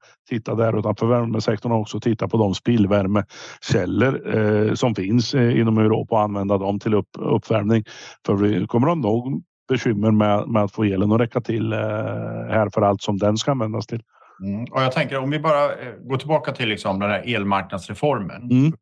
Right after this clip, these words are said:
Speaker 2: Vad hoppas du av den?
Speaker 1: Jag hoppas att, eh, de nordliga länderna klarar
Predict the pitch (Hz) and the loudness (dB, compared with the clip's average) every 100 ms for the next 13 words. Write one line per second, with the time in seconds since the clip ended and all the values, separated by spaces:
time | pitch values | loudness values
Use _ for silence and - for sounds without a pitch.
0 | _ 120 135 - 117 - 120 107 101 110 | _ -2 -2 -2 -4 -4 -6 -6 -2 -2
1 | 107 147 - 95 110 - _ _ - - | 0 -4 -6 -18 -18 -20 _ _ -20 -20
2 | - _ _ _ 135 170 180 165 190 - | -20 _ _ _ 2 4 4 2 0 -2
3 | _ 160 151 - - 151 147 139 _ _ | _ 0 0 -4 -4 0 2 0 _ _
4 | 156 143 139 139 156 - _ _ _ _ | -4 0 0 0 -4 -12 _ _ _ _
5 | 135 143 170 180 147 170 175 170 143 139 | 2 4 4 4 2 2 2 2 2 0
6 | 139 139 139 139 - _ - 135 135 131 | 0 2 2 0 -4 _ -4 0 4 4